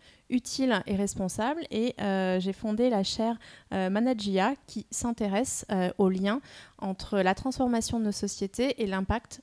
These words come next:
du numérique, justement. Et sinon, j'ai deux collectifs, Madame l'anthropologue et Magical Thinking, qui visent à poser des réflexions,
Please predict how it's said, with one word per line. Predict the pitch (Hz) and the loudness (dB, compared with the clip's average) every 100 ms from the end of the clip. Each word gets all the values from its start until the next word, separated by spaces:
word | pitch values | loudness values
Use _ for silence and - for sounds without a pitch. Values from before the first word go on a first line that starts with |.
| _ | _
du | - 214 | -8 -2
numérique, | 208 190 220 240 - - | 0 0 0 -4 -10 -16
justement. | 208 190 - 180 170 220 | -10 -8 -4 -2 0 -2
Et | 226 | -2
sinon, | - 190 190 240 - - | -4 -6 -8 -10 -14 -14
j'ai | - 185 | -4 2
deux | 226 | 4
collectifs, | 226 190 - - 247 | 4 0 -2 -4 0
Madame | 240 202 208 | 2 4 4
l'anthropologue | 196 190 196 202 196 220 | 4 2 0 2 2 2
et | 190 | 2
Magical | 185 190 190 180 | 2 0 -2 -2
Thinking, | - 185 190 233 262 | -2 -6 -4 -2 -2
qui | 262 202 | -4 -4
visent | 220 226 | 0 0
à | |
poser | 185 214 269 | 0 0 2
des | 226 | 2
réflexions, | 220 220 214 - 226 | 0 -2 -6 -8 -12